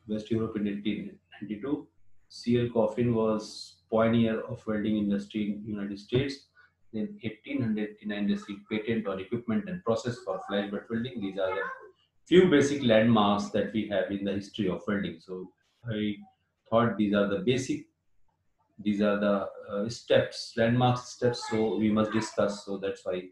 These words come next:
I took the topics, I took the topic, I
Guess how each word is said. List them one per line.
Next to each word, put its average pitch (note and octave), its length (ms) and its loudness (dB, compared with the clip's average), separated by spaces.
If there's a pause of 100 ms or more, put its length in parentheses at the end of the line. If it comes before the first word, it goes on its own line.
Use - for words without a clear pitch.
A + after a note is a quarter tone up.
(360)
I F#2+ 340 -2 (120)
took G#2+ 140 -8 (960)
the F2+ 320 -6 (1600)
topics, B2+ 500 2
I G#2 100 0
took G2 220 -6
the G2 120 0
topic, G2+ 400 -4
I G2 100 -4